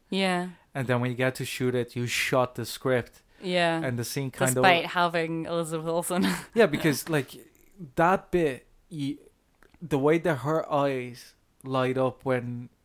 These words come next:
Speaker 2: uh, they, they make her, uh, guide your one.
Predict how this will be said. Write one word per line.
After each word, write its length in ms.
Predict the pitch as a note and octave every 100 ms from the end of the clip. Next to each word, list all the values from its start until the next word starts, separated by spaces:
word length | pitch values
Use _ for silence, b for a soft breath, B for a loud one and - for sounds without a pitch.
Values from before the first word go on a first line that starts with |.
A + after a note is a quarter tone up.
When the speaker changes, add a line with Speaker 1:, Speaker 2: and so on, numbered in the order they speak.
| _ _ -
Speaker 2:
uh, 220 | C#3 C3
they, 320 | B2+ C3 B2+ B2
they 160 | C3
make 360 | B2+ B2+ B2+ -
her, 560 | C3+ B2 A#2+ A#2 A#2 _ _ _ -
uh, 280 | A#2 A#2 A#2+ A#2+ -
guide 340 | A#2+ B2 B2
your 160 | B2 A#2+
one. 460 | A#2+ A#2 A#2 B2